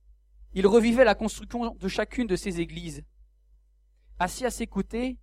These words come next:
j'en ai beaucoup appris sur lui. Écoutez bien ça. Une nuit, ma femme, ma nièce et moi, nous étions près de lui quand soudain, il s'est agité. Il a essayé de quitter son lit.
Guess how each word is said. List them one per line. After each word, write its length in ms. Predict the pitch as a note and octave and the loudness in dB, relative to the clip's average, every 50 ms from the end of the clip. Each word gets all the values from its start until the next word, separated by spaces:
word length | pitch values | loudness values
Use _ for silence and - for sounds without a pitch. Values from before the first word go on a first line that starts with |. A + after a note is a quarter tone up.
| _ - | _ -10
j'en 200 | - - F#3 E3+ | -6 -4 -2 -2
ai 80 | E3 E3 | -2 -2
beaucoup 320 | - G#3+ A#3+ - - A#3+ | 0 -2 -2 2 6 6
appris 300 | G#3+ - - - G#3+ G3+ | 6 6 4 -2 -4 -6
sur 260 | - - - D#3+ D#3 | -6 -8 -8 -6 -4
lui. 300 | C#3 C#3 C#3 B2+ - - _ _ _ _ _ _ _ _ - - - - _ _ - - - _ _ _ _ - - _ _ _ _ - - - | -4 -4 -4 -6 -8 -14 _ _ _ _ _ _ _ _ -20 -20 -20 -20 _ _ -20 -20 -20 _ _ _ _ -20 -20 _ _ _ _ -18 -12 -8
Écoutez 320 | D#3 D#3+ - G3+ - E3+ | -8 -6 -6 -6 -4 -4
bien 140 | D3+ D3 C#3+ | -4 -4 -6
ça. 180 | C3 - - B2+ - _ _ - - _ _ _ _ - - - | -8 -10 -14 -18 -18 _ _ -20 -20 _ _ _ _ -18 -12 -10
Une 140 | E3 E3 F3+ | -10 -6 -2
nuit, 200 | G3 A#3 B3+ A#3 | -2 0 0 0
ma 140 | F#3 E3 | 0 -2
femme, 280 | E3+ - - G3 G#3 G#3 | -2 -2 -4 -6 -4 -4
ma 120 | F3+ E3 | -4 -6
nièce 340 | D#3+ D#3+ E3+ G3 F#3+ - - | -4 -4 -4 -6 -6 -6 -8
et 20 | D#3+ | -6
moi, 300 | D#3 D#3 D#3+ F3 G3+ G3+ - _ _ _ - - _ _ _ - | -2 0 0 0 0 -4 -12 _ _ _ -20 -20 _ _ _ -12
nous 160 | - C3+ B2 F3 | -10 -8 -8 -8
étions 220 | F3+ - A3 G#3 | -10 -10 -10 -10
près 200 | - - - F#3 | -8 -6 -4 -2
de 100 | D#3+ D#3+ | -2 -2
lui 180 | D#3 D3+ F#3+ G#3 | -2 -2 -6 -8
quand 160 | - - D#3+ | -8 -8 -10
soudain, 440 | - - - E3 - G3 F#3 G#3+ - _ - - - _ _ _ _ - - _ _ - | -10 -12 -10 -4 -4 -4 -4 -4 -8 _ -20 -20 -20 _ _ _ _ -20 -20 _ _ -16
il 60 | - | -14
s'est 200 | - - - - - | -12 -8 -8 -8 -8
agité. 580 | - F3 F3 C#3+ D3+ D3+ - - C3 C3 C#3 - _ _ _ _ _ _ _ _ - - _ _ - | -8 -10 -10 -10 -12 -14 -14 -12 -10 -10 -12 -12 _ _ _ _ _ _ _ _ -20 -20 _ _ -12
Il 100 | - F#3+ | -6 -4
a 40 | G#3+ | -4
essayé 200 | G3+ - - A#3 | -4 -4 -4 -8
de 60 | - | -8
quitter 240 | - - - - G#3 | -10 -10 -8 -6 -6
son 200 | - - G#3 E3 | -4 -4 -6 -6
lit. 280 | D#3 D3+ D3 - - | -8 -10 -12 -14 -16